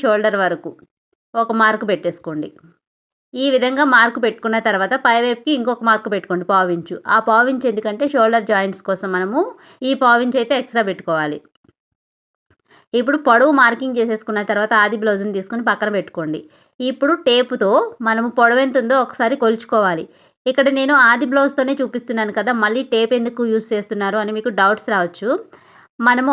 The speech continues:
ఆది బ్లౌజ్ నుంచి మనం మెజర్‌మెంట్స్ తీసుకున్నా సరే టేపుతో కొలుచుకొని పర్ఫెక్ట్‌గా మార్కింగ్ చేసేసుకున్నామంటే మనకి బ్లౌజ్లో ఎటువంటి తిరుగు అనేది ఉండదండి. ఒక్కసారి మీరు బిగినర్స్ అయినా, సీనియర్స్ అయినా, ఎవరైనా సరే ఈ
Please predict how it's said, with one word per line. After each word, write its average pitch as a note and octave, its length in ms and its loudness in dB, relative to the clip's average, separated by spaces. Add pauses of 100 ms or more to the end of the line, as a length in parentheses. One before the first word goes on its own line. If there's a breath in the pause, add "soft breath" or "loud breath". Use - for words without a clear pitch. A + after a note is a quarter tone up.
(140)
ఆది A3+ 280 4
బ్లౌజ్ C4 280 4 (100)
నుంచి A#3+ 240 -4 (100)
మనం G#3+ 260 2
మెజర్‌మెంట్స్ A#3 440 -2 (100)
తీసుకున్నా A3+ 360 -4 (100)
సరే F#3+ 180 -2 (120)
టేపుతో A#3+ 420 0 (120)
కొలుచుకొని A3+ 460 -2 (100)
పర్ఫెక్ట్‌గా A3+ 520 -2 (120)
మార్కింగ్ G3+ 480 2
చేసేసుకున్నామంటే F#3+ 840 -4 (520 loud breath)
మనకి A#3 280 -2 (140)
బ్లౌజ్లో A3+ 480 4 (140)
ఎటువంటి A3+ 380 -2 (120)
తిరుగు A3 340 2
అనేది G3+ 280 -2
ఉండదండి. F3 380 -2 (160)
ఒక్కసారి A3+ 800 0
మీరు G3+ 160 -2 (100)
బిగినర్స్ G#3 500 -2
అయినా, F#3+ 200 -2 (100)
సీనియర్స్ A3 460 -6
అయినా, F#3 180 -2 (200)
ఎవరైనా G#3+ 380 -2 (120)
సరే F3 240 -2 (580 soft breath)
ఈ C#4 40 4